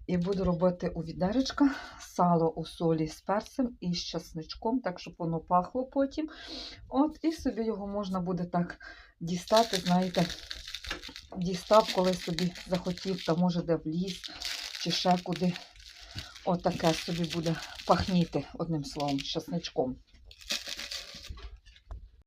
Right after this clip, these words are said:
Денця у відеречках, так як і в банках, засипаю просто,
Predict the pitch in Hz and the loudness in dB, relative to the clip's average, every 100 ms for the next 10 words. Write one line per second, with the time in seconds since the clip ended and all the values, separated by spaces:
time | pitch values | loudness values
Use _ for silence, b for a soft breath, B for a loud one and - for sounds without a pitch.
0 | B B - 175 202 180 190 180 170 196 | B B -2 2 2 2 4 4 6 8
1 | 202 185 - 175 185 175 175 185 165 165 | 8 6 2 2 0 0 0 0 6 8
2 | 156 165 143 - - - 180 - 170 170 | 6 4 -4 -8 -8 -10 -12 -10 -4 -2
3 | 165 165 - 254 392 381 - 311 302 - | -2 0 8 10 10 8 8 6 6 4
4 | 294 | 0